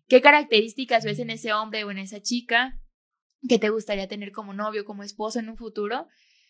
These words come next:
Pero como dice Samuel, o sea, no creas en el, en el mito de que tienes que andar con muchos, o sea, no, créeme que no. Eh,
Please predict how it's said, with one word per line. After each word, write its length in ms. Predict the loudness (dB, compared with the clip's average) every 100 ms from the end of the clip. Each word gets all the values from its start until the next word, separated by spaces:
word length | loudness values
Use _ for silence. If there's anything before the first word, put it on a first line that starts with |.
| _ _
Pero 440 | 2 4 4 2 2
como 180 | 0 2
dice 140 | 2
Samuel, 300 | 2 2 2
o 20 |
sea, 160 | 2 0
no 180 | -4 0
creas 300 | 2 2 0
en 100 | -6
el, 140 | -8
en 140 | -6 -4
el 120 | -4
mito 260 | -2 -2 0
de 80 |
que 100 | -2
tienes 240 | -4 -6 0
que 80 | 0
andar 220 | 0 -4
con 180 | -6 -8
muchos, 560 | -8 -4 -4 -4 -4
o 60 | -6
sea, 160 | -6
no, 400 | -6 -6 -6 -10 _
créeme 360 | -6 -4 -6
que 120 | -6 -4
no. 260 | -4 -6 -12 _ _ _ _ _
Eh, 640 | 2 4 2 -2 -6 -10